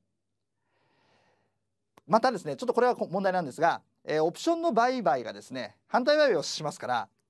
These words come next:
えー、満期まで持っておく必要ないんですよ。反対売買してもいいんです。反対売買したいんですが、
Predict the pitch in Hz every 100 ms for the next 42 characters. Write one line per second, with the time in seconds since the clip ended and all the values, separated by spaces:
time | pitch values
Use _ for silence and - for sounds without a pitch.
0 | - 165 277 320 254 165 180 196 156 147
1 | - 147 120 208 247 _ _ - 226 240
2 | 262 254 185 - 165 120 - - _ _
3 | 240 294 320 330 330 320 247 247 214 247
4 | 196 120 - 160 156